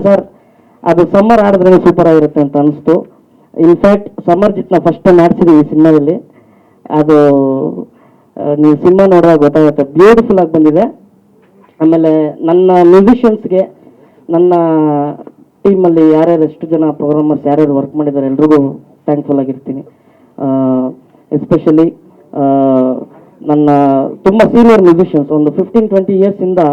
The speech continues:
ನನ್ನ ಜೊತೆ ಕೆಲಸ ಮಾಡ್ಕೊಂಡು ಬಂದಿದ್ದಾರೆ. And, ಆ, ಸಮರ್,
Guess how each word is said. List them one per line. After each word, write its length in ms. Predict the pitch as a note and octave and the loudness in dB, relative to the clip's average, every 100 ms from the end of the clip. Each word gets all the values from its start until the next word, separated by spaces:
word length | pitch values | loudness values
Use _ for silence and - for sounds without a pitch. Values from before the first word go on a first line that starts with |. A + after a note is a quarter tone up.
| F#3 - _ _ _ D#3+ | -4 -14 _ _ _ -4
ನನ್ನ 140 | D#3 | -2
ಜೊತೆ 180 | D#3 F3 | 0 -2
ಕೆಲಸ 240 | F3 D#3 | -4 -4
ಮಾಡ್ಕೊಂಡು 400 | F3 E3+ D#3+ D#3 | -4 -4 -2 -2
ಬಂದಿದ್ದಾರೆ. 360 | C#3+ D3 C#3+ C3+ F#3+ _ _ _ _ _ _ _ _ _ - F#3 | 0 0 -2 -4 -10 _ _ _ _ _ _ _ _ _ -4 -2
And, 220 | G3+ F#3+ | 2 2
ಆ, 280 | F3+ D#3+ D3+ | 4 2 0
ಸಮರ್, 600 | - G#3+ A#3 C4+ - | 0 2 4 2 0